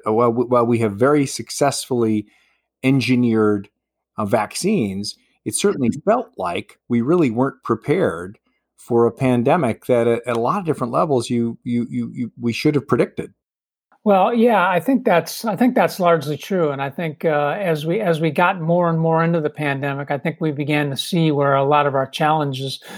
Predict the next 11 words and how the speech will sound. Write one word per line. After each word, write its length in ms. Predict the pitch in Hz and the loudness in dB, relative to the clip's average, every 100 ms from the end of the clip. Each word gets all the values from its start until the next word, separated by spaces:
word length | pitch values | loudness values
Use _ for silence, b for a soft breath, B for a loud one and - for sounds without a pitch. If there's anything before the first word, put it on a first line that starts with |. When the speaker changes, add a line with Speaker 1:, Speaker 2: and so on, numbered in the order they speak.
| B B - | B B 0
Speaker 2:
um, 500 | 151 135 131 135 139 | 2 4 2 -2 0
were. 320 | 180 156 127 | 2 2 0
And, 320 | 135 135 135 | -4 -6 -2
uh, 240 | 147 139 135 B B B B | 0 0 -4 B B B B
uh, 140 | 180 - | -2 0
you 100 | 208 | 2
know, 100 | 170 | 4
I, 260 | 160 208 175 | 4 2 0
I 20 | |
think 280 | - 208 220 | 0 -2 2
we, 240 | 185 160 | 0 2